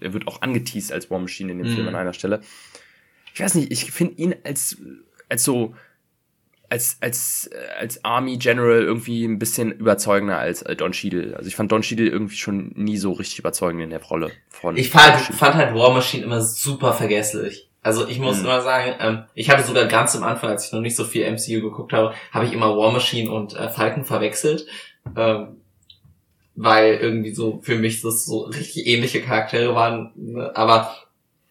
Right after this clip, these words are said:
Speaker 2: ähm, ja, also ich glaub, da bin ich tatsächlich bei dir, weil hier im ersten hat er natürlich auch ein bisschen mehr zu tun dann noch, obwohl er noch nicht War Machine ist,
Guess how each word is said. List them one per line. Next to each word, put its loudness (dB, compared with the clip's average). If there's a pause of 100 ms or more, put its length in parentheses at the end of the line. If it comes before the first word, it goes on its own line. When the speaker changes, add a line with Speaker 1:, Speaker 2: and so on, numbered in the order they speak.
(400)
Speaker 2:
ähm, -2 (540)
ja, 6
also -2
ich -2
glaub, 2
da -2
bin 2
ich 0
tatsächlich -4
bei 0
dir, 0
weil 4
hier 0
im -4
ersten -2
hat -2
er 0
natürlich -2
auch -2
ein -6
bisschen -2
mehr 0
zu -4
tun -6
dann -4
noch, -6 (320)
obwohl 6
er 4
noch 0
nicht -4
War 2
Machine -4
ist, -4